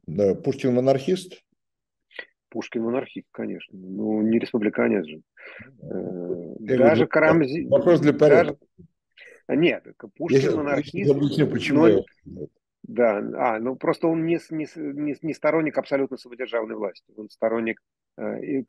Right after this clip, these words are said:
Speaker 2: ну, не сторонник, а конституционный. Он сторонник, он сто-, сторонник просвещенного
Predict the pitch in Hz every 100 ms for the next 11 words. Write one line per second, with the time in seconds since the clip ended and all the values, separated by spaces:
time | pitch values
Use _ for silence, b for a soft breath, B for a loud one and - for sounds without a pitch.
0 | - 139 135 139 123 143 135 131 131 131
1 | 113 - - 147 104 90 95 - 131 180
2 | 165 147 139 156 - - 143 190 185 131
3 | - 123 - 151 143 135